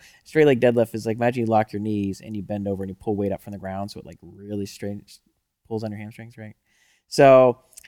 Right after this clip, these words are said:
after I did that, I'm just like, "You know, that was stupid. I don't know why I was doing that." Um, but up until then, I was making some really good progress.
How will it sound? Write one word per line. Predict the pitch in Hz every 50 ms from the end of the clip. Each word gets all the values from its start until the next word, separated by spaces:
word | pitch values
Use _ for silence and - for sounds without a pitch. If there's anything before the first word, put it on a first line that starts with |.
| _ _ _ _ _ _ _ -
after | 143 143 -
I | 143 127
did | 127 123 120
that, | 117
I'm | 113 113 110
just | 107 110 - -
like, | 117 110 -
"You | 120 120
know, | 117
that | 120 113
was | 80 87 -
stupid. | - - - - - - - - - 78 _ _
I | -
don't | 98
know | 87 82
why | 78 65 62 62
I |
was | 60 _
doing | _ _ _ _ _
that." | _ _ _ _ _ _ -
Um, | 123 117 117 113 113 107 - _ _ _ - _ _ _ _ _ _ -
but | 143 147 139 139 131 131 120 - -
up | 147 170 -
until | 180 160 - - 156 143 131
then, | 131 139 143 143 139 131
I | 123 120
was | 117 113 - - -
making | - 123 120 117 - 113
some | 107 - - 113 110 110
really | 113 113 113 110
good | 107 110 95
progress. | - - 117 107 107 95 107 104 101 98 98 98 - - - -